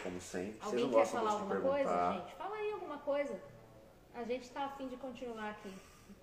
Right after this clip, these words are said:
Speaker 2: Saudade de ficar na mesa com vocês, gente. É muito ruim isso. Venham!
Speaker 1: <laughs>
Speaker 2: Venham
Speaker 1: Pedrão,
Speaker 2: sentar-se
Speaker 1: Pedrão
Speaker 2: à
Speaker 1: ficou até
Speaker 2: mesa
Speaker 1: o fim.
Speaker 2: conosco.
Speaker 1: Top.
Speaker 2: Legal.
Speaker 1: Obrigado,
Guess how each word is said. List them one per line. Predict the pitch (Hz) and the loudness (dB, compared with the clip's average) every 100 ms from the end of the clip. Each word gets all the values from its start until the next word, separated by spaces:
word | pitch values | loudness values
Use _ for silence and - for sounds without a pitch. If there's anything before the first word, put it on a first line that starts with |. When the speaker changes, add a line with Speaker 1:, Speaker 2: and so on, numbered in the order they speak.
| - - - - - - - - - - | -20 -20 -20 -20 -20 -20 -20 -20 -20 -6
Speaker 2:
Saudade | 247 226 233 233 196 | -2 0 2 2 0
de | 214 | -8
ficar | - 226 220 | -10 -8 -6
na | 214 | -4
mesa | 214 208 | -4 -6
com | 208 220 | -8 -6
vocês, | 220 - 208 214 175 | -6 -4 -4 -4 -8
gente. | 185 170 170 - 185 - | -10 -10 -12 -14 -14 -10
É | |
muito | 208 240 233 | -8 -6 -6
ruim | 220 226 214 208 220 | -8 -8 -6 -6 -6
isso. | 208 - - - - - - - - - - - | -8 -12 -16 -18 -20 -20 -20 -20 -20 -20 -20 0
Venham! | 226 285 294 247 190 - - - - - - - | 4 6 6 2 -2 -8 -16 -20 -20 -18 -18 -14
Speaker 1:
<laughs> | - - - - - - - - - - - - - - | -12 -10 -12 -12 -14 -16 -18 -20 -14 -12 -10 -12 -16 -2
Speaker 2:
Venham | 269 110 | 4 6
Speaker 1:
Pedrão, | - 123 123 110 | 8 8 8 6
Speaker 2:
sentar-se | - | 4
Speaker 1:
Pedrão | - 120 | 6 6
Speaker 2:
à | |
Speaker 1:
ficou | 247 - | 6 8
até | 262 | 10
Speaker 2:
mesa | 262 - | 8 6
Speaker 1:
o | 220 | 0
fim. | 202 | 2
Speaker 2:
conosco. | 247 233 - - - - - - - - - | 2 0 -4 -12 -14 -16 -18 -18 -18 -18 2
Speaker 1:
Top. | 92 92 - - - - - - 185 | 4 4 0 -10 -14 -16 -18 -16 -12
Speaker 2:
Legal. | 185 175 165 - - | -8 -8 -8 -10 -12
Speaker 1:
Obrigado, | - 95 101 107 | -4 4 8 8